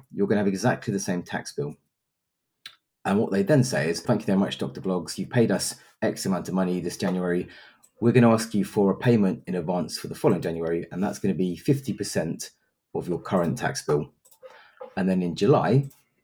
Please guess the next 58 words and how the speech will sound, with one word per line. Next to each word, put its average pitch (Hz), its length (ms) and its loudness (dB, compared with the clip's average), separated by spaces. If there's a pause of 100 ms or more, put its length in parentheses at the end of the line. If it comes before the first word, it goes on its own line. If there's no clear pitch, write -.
(220)
you 95 140 -6
pay 98 180 0
another 117 260 6
fifty - 300 -12
percent. - 500 -8 (320)
So - 160 0
that 101 260 2 (200)
by 104 140 2
July, - 320 6
you'd 117 160 8
have 110 100 2
paid 104 400 2
a - 60 -6
whole 113 580 2
amount, 98 380 -2
that - 180 0
tax 135 240 0
that 95 100 -4
was - 100 -8
due 98 120 -4
in 85 60 -4
January, 82 380 -2
you'll 85 140 -8
be 92 80 -8
paying 92 220 -4
that 90 120 -2
all 98 140 2
over 87 140 0
again, 80 420 -4
half 127 240 4
in 92 80 -2
January, 80 500 -2
half 110 260 -4
in 98 60 -4
July. 80 420 0 (760)
And 95 120 0
when 92 120 2
it 92 80 0
does 156 180 6
get - 140 2
to 98 100 -6
finally 90 380 4
to - 140 -8
that 80 120 -2
year, 85 460 2 (520)
next - 320 -2
year, 82 240 -2
they'll 92 200 0
deduct 98 380 -2
the 95 60 -2
amounts - 240 -4
you've - 120 -14
paid 85 540 -2
against - 360 -6
your - 100 -2
actual 85 320 -4
tax - 280 -8
bill. - 240 -10